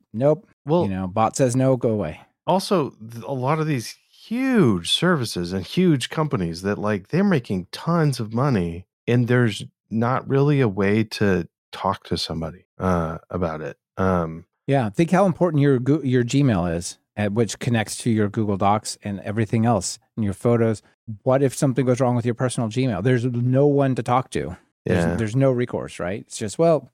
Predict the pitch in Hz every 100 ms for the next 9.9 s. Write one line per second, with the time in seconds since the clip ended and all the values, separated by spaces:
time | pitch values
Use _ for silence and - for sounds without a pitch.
0 | _ - 135 131 - 143 127 123 135 127
1 | - - - 117 123 - 135 123 123 -
2 | 123 120 117 123 131 123 120 123 131 123
3 | - - 123 123 120 123 120 123 123 110
4 | 113 113 _ _ - 254 190 117 120 135
5 | _ _ - 202 202 - 98 87 80 -
6 | 135 135 113 123 98 - 123 107 92 85
7 | 85 85 78 92 85 - 87 78 87 80
8 | - 87 80 - 85 - 85 - 104 95
9 | 90 - 87 82 82 - 107 95